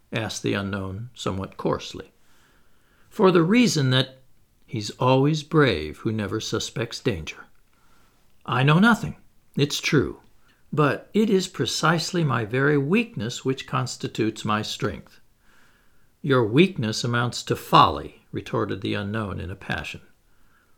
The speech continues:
"All the better," replied the Frenchman, "if it carries me up to the moon." Barbicane and his colleagues devoured with their eyes the intruder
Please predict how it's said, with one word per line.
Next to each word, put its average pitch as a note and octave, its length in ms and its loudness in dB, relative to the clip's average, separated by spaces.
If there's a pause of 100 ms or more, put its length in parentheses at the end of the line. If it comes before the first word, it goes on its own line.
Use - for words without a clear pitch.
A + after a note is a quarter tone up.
"All C3 260 4
the F3 140 6
better," G#3+ 480 4 (100)
replied A2+ 400 -2
the G#2 80 -4
Frenchman, E2+ 540 -6 (240)
"if D#3+ 160 2
it - 120 -2
carries C3 380 6
me B2 140 0
up A#2+ 180 -2
to B2 100 -2
the A2+ 100 -2
moon." C3 420 2 (1120)
Barbicane E3 720 4
and D3 120 0
his C#3+ 180 -2
colleagues E2+ 680 -2
devoured C3 640 4
with C3 200 -6
their C#3 200 -2
eyes G2+ 480 0
the A2 200 -2
intruder F#2 720 -2